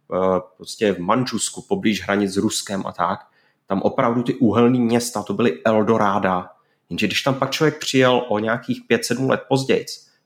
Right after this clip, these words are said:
tak to tam vypadalo jako v době největší krize, eh, dejme tomu na Ostravsku, kdy došlo k útlumu těžby a ještě nedošlo,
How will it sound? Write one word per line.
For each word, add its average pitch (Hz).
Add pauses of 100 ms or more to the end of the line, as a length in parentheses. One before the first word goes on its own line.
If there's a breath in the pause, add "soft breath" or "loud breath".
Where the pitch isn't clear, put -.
tak -
to 127
tam 135
vypadalo 120
jako -
v 117
době 117
největší 113
krize, 107
eh, 107
dejme 101
tomu 120
na 120
Ostravsku, - (200)
kdy 98
došlo 101
k -
útlumu 113
těžby 101
a -
ještě 110
nedošlo, 101